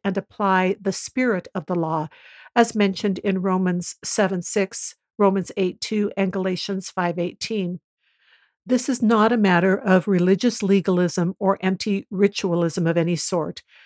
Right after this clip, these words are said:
but learning that which honors Yahweh gives us the kind of fellowship with him that he obviously desires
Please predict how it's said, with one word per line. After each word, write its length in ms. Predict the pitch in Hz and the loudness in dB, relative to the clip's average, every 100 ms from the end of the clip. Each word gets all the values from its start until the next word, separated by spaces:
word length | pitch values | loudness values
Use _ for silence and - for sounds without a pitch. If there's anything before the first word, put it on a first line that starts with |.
| - - _ 226 | -20 -20 _ 4
but 240 | 208 - _ _ _ _ _ _ 214 | 4 2 _ _ _ _ _ _ 0
learning 580 | 226 247 262 240 214 214 | 2 4 2 2 0 -2
that 400 | 185 196 202 - | 2 2 2 -2
which 180 | 190 - - | -8 -6 -2
honors 460 | 220 240 254 233 | 0 2 0 -2
Yahweh 520 | 185 170 160 160 165 - 175 | -2 -2 -2 -6 -8 -10 2
gives 320 | 220 190 - | 4 4 4
us 240 | 214 214 | 2 0
the 80 | 185 | -8
kind 380 | - 214 214 208 | -4 2 2 2
of 100 | - 208 | -2 0
fellowship 440 | 208 214 - 175 | 0 0 -2 -6
with 260 | 208 202 202 | -4 -4 -2
him 240 | 208 202 | -2 -2
that 140 | 190 185 | -2 -4
he 120 | - | -4
obviously 640 | 202 202 214 208 202 - 185 | 0 0 2 -2 -2 -6 -4
desires 580 | 196 180 180 175 180 | -4 -2 -2 -2 -6